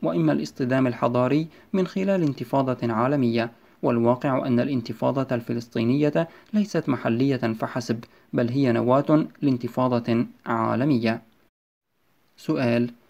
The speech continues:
ماذا عن الأمم المتحدة في ظل النظام الدولي المرتقب؟ هل ستستمر مفعولًا به، أم أنها ستشهد إصلاحات جذرية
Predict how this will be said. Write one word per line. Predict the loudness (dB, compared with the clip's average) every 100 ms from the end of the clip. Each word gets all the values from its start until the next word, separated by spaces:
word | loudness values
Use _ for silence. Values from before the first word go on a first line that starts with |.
| _
ماذا | 2 4 4
عن | 2 2
الأمم | 0 2 4 6
المتحدة | 6 4 2 -2 -2 -2 -4 -10 _
في | 0 0
ظل | 2 2
النظام | 4 4 4 4 4
الدولي | 2 4 4 4 4 2 -2 -2
المرتقب؟ | 0 0 -2 -6 -2 -2 -4 -14 _ _
هل | -4 -4
ستستمر | -2 -2 -4 -6 -2 0 2 4
مفعولًا | 2 0 0 2 2
به، | 2 0 -2 -4 _ -4
أم | -2
أنها | 0 0 0 -2
ستشهد | -2 -6 -6 -4 -2 -2
إصلاحات | -2 -2 -2 0 -2 0
جذرية | 0 0 0 0 0 0